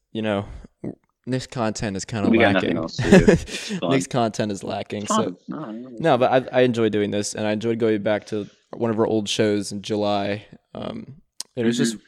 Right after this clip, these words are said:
Speaker 1: we sound,
Speaker 2: Yeah.
Speaker 1: we sound different. We're not, we don't quite flow as much.
Speaker 2: Yeah. No, we don't.
Speaker 1: Yeah, but,
Speaker 2: No, we
Speaker 1: uh,
Speaker 2: don't.
Speaker 1: if you guys have
Speaker 2: I thought you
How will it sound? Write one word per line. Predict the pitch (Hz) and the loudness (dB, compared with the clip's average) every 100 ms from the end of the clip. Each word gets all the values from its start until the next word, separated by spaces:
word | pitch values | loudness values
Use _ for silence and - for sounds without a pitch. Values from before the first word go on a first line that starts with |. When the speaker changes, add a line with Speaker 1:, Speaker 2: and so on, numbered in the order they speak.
| - | -4
Speaker 1:
we | 117 | -2
sound, | 127 123 - | 2 2 2
Speaker 2:
Yeah. | 123 | 0
Speaker 1:
we | 120 | 0
sound | 123 110 | 2 2
different. | 107 110 - 107 - _ _ _ | 2 -2 0 -2 -4 _ _ _
We're | 113 113 | -4 -2
not, | 117 117 104 _ _ _ _ _ _ - - - _ _ | -2 -2 -4 _ _ _ _ _ _ -20 -20 -20 _ _
we | - 127 | -2 4
don't | 135 110 | 4 4
quite | - 120 - | 8 6 6
flow | 120 110 104 | 4 6 6
as | 104 | 2
much. | 101 101 - - - - - _ - | -4 -2 -4 -6 -12 -14 -16 _ -2
Speaker 2:
Yeah. | 98 90 - _ _ _ _ _ | 2 2 0 _ _ _ _ _
No, | 101 92 | -4 -4
we | 87 87 | -4 -10
don't. | - - _ _ _ _ _ - | -12 -14 _ _ _ _ _ 2
Speaker 1:
Yeah, | 151 139 | 2 4
but, | 135 131 | 2 4
Speaker 2:
No, | 143 | 4
we | |
Speaker 1:
uh, | 139 | 4
Speaker 2:
don't. | 147 | 0
Speaker 1:
if | - | 0
you | |
guys | 165 165 | 2 4
have | 175 | 4
Speaker 2:
I | - | 2
thought | - 175 | 2 2
you | 220 | 2